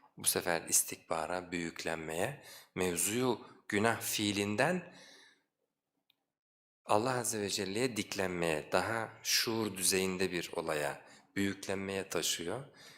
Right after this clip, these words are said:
ve insanların çoğu maalesef böyle yapıyor. "Ud'u rabbakum tadarruan ve khifeten." Rabbinizden,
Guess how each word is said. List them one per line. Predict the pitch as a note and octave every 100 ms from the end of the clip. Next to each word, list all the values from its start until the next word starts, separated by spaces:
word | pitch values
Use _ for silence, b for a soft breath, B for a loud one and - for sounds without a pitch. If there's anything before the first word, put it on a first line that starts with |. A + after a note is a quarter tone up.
| B
ve | G2
insanların | F2 E2+ F#2 F2 E2+ E2+
çoğu | - F2+ E2
maalesef | F2 F2 D#2+ - G2 - - B B - F2+
böyle | D2+ C#2
yapıyor. | B1 - - - - - - B B B B -
"Ud'u | G#2+ G#2+ G#2 F2+ F2 E2+ D#2+ D#2
rabbakum | E2+ F2+ F2 F2 - - G2 A2 -
tadarruan | F2 D#2+ D#2+ D#2+ F2 F2 F#2 F#2 A2+
ve | E2+
khifeten." | D#2 - D#2+ - D2 - C#2 B1+ - B B B B B -
Rabbinizden, | F#2+ F#2+ G2 G#2 G#2 - B2 C#3+ F3 -